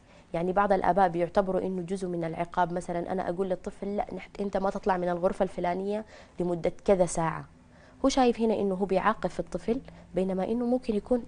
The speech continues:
أسلوب من أساليب التعنيف. فعدم التمييز هنا بيعتبر إنه نحن لو اتداركنا في التربية الحديثة عرفنا الفرق ما بين إنه ده أسلوب للعقاب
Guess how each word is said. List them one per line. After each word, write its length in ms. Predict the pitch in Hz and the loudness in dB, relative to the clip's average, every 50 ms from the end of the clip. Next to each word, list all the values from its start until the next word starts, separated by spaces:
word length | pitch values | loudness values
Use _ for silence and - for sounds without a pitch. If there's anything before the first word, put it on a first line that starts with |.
| - - - | -10 -14 -14
أسلوب 360 | - - 233 247 254 196 180 | -8 0 2 2 2 2 0
من 100 | 175 - | -2 -2
أساليب 440 | - 160 - - 175 165 165 160 170 | -2 -4 -2 -2 -2 0 0 0 -2
التعنيف. 540 | 165 - 170 170 175 190 180 165 - - - - - - - - - - | -2 0 0 0 0 0 -2 -4 -6 -12 -18 -18 -20 -20 -20 -20 -20 -6
فعدم 400 | - - 180 170 180 175 190 185 | -2 0 2 2 2 2 2 2
التمييز 680 | 185 - - - 196 202 202 214 254 294 269 196 170 - - | 2 0 0 0 2 4 4 4 4 4 4 2 0 -4 -4
هنا 260 | 180 185 190 202 233 247 - - - - - - | -2 0 0 0 -2 -4 -8 -14 -20 -20 -10 -4
بيعتبر 500 | - 185 180 170 175 226 214 208 202 - - | 0 2 2 2 4 2 2 2 2 0 0
إنه 360 | 202 208 214 214 220 220 - - - - - | 0 -2 0 0 -2 -2 -4 -8 -12 -12 -10
نحن 180 | 202 - - 208 | -8 -6 -2 -2
لو 160 | 185 180 - | 0 0 0
اتداركنا 720 | - 170 160 180 175 175 180 196 190 - - 180 180 185 - - - - - - - | -2 0 2 4 4 4 4 2 -2 -2 -4 -4 -4 -4 -6 -10 -18 -20 -20 -14 -10
في 60 | - | -8
التربية 400 | 175 - 214 208 190 170 175 170 | 0 4 4 4 4 4 2 0
الحديثة 560 | 165 - - 175 165 175 180 170 - 196 180 - 180 | 0 0 0 0 0 0 -2 -4 -2 -4 -2 0 0
عرفنا 300 | 185 208 - - 196 175 | 0 0 0 -2 -2 -2
الفرق 400 | 165 - - 185 170 160 156 165 | -2 0 0 0 0 0 0 -2
ما 120 | 160 156 | -2 0
بين 160 | 156 165 165 | 0 0 -2
إنه 360 | - 180 180 180 175 170 170 - - - - - - - 160 | -2 -2 -2 -2 -2 -2 -4 -6 -10 -18 -20 -20 -18 -2 2
ده 340 | 165 185 190 185 - - | 4 6 6 6 6 2
أسلوب 420 | - - - 175 175 180 165 151 151 | -2 -8 -4 -2 -2 -2 0 0 -2
للعقاب 580 | 151 147 143 151 160 - - - 185 240 349 | -2 -2 0 -2 -4 -2 2 4 4 4 4